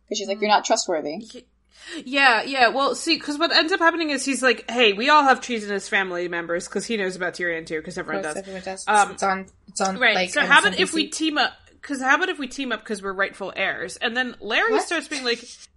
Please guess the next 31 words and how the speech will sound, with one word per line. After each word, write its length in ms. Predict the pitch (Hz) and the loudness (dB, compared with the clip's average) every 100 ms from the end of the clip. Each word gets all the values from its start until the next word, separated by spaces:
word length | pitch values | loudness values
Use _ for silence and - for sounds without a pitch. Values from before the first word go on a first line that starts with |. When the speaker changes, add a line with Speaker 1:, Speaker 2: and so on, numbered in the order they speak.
| _ | _
Speaker 3:
What? 340 | 294 523 403 | 6 6 6
Speaker 2:
<laughs> 220 | 285 269 - | 2 2 4
Larry 200 | 349 440 | 6 4
starts 320 | - 415 381 | 4 2 4
being 200 | 403 359 | 4 6
like, 240 | 330 370 | 4 4
"You're 140 | 339 339 | 4 6
not 180 | 370 381 | 6 6
a 60 | |
rightful 380 | 311 294 - 277 | 4 2 0 -2
heir. 440 | - 277 233 220 226 - | 4 6 6 4 0 -6
I 100 | - 269 | 6 6
remember 380 | 330 359 349 359 | 6 2 2 0
the 120 | 320 | 0
Greyjoy 600 | 240 233 277 302 302 277 | 4 4 4 2 0 2
rebellion 760 | 233 214 247 247 196 190 196 - | 0 2 2 2 -2 -6 -12 -12
against 400 | - 202 220 208 | -6 -2 -2 -2
the 80 | 214 | -10
throne 680 | - 262 254 190 180 175 202 - _ _ - 226 | -10 -2 0 0 -4 -10 -18 -20 _ _ -16 -8
because 300 | 254 262 240 | -4 -2 4
I 100 | 233 | 4
w-, 200 | 240 226 | 4 2
I'm 200 | 240 240 | 2 2
Jorah 280 | 233 240 226 | 4 4 4
Mormont 460 | 208 226 202 185 - | 2 -2 -2 -4 -10
secretly." 680 | - - 180 175 175 202 - _ | -14 -10 -10 -8 -8 -10 -14 _
Speaker 3:
Yeah. 300 | - 277 370 - - - - - - | 2 4 4 2 -6 -18 -20 -10 -2
Speaker 2:
So 80 | |
Speaker 3:
<laughs> 60 | 285 | 6
No, 20 | |
'cause 220 | 508 - | 8 8